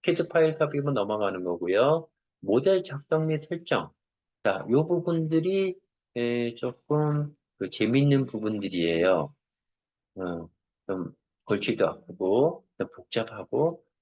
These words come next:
하는 부분인데요. 이거를 다 할 필요는 없고 핵심만 들어가면 돼요. 어, 네, 요거는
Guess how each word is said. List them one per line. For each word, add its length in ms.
하는 260
부분인데요. 680
이거를 320
다 80
할 160
필요는 340
없고 320
핵심만 640
들어가면 400
돼요. 240
어, 260
네, 120
요거는 520